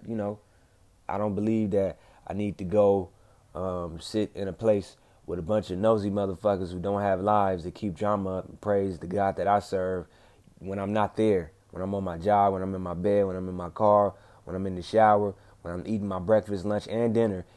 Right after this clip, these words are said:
That's the God that I serve. I don't need to be here to talk to him. I don't need you to intercede for me, motherfucker. That's a relationship between me and him." Nonetheless, he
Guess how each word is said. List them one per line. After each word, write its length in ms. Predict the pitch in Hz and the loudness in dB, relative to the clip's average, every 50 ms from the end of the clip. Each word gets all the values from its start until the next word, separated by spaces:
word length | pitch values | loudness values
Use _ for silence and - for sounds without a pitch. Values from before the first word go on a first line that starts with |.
| - _ - | -14 _ 4
That's 220 | 110 120 117 - | 4 4 4 4
the 100 | - 107 | 0 0
God 240 | 98 110 104 101 90 | 2 4 4 4 4
that 120 | 101 101 | 4 4
I 120 | 110 113 101 | 4 4 4
serve. 320 | - - 92 85 82 87 | 2 -2 -4 -4 -2 -4
I 40 | 95 | -2
don't 120 | 101 101 | -2 -2
need 160 | 107 104 87 | -2 -4 -4
to 80 | - 92 | -4 -4
be 220 | 90 113 117 110 | 0 2 2 2
here 200 | 107 117 120 117 | 2 4 4 4
to 100 | 104 98 | 2 2
talk 300 | 87 - 110 101 95 - | 0 0 0 0 0 0
to 80 | - 92 | -4 -4
him. 220 | 107 107 80 76 | -2 -2 -4 -4
I 20 | 78 | -8
don't 160 | 90 90 95 | -8 -6 -6
need 160 | 101 101 95 | -4 -4 -2
you 100 | 107 120 | -2 0
to 80 | 113 107 | 0 0
intercede 580 | 104 110 110 101 - - 120 120 113 110 101 | 0 0 -2 -2 -4 -2 0 0 2 0 -2
for 100 | - - | -4 -4
me, 180 | 90 110 113 101 | -2 -2 0 0
motherfucker. 460 | 90 85 85 85 - - 101 98 98 | -2 -4 -8 -10 -4 -4 -2 -2 -2
That's 140 | 98 95 85 | -2 -4 -6
a 60 | 82 - | -8 -12
relationship 460 | - - - 98 104 101 90 95 101 92 | -12 -8 -4 -2 -2 -2 -2 -4 -6 -6
between 260 | 92 - 98 90 101 | -6 -6 -6 -4 -2
me 140 | 110 113 107 | 0 0 0
and 80 | 104 | 2
him." 160 | 113 107 - - - - - - - _ - - - | 0 -2 -2 -6 -14 -20 -20 -20 -20 _ -20 -12 -2
Nonetheless, 840 | 110 131 151 160 151 143 135 135 139 147 135 101 87 - - - - _ _ _ _ _ _ _ _ _ - - - | 6 8 8 8 8 8 8 12 12 12 12 12 10 4 -12 -20 -20 _ _ _ _ _ _ _ _ _ -16 -8 0
he 500 | 147 175 185 190 190 185 180 175 160 | 2 4 4 6 4 4 2 2 -2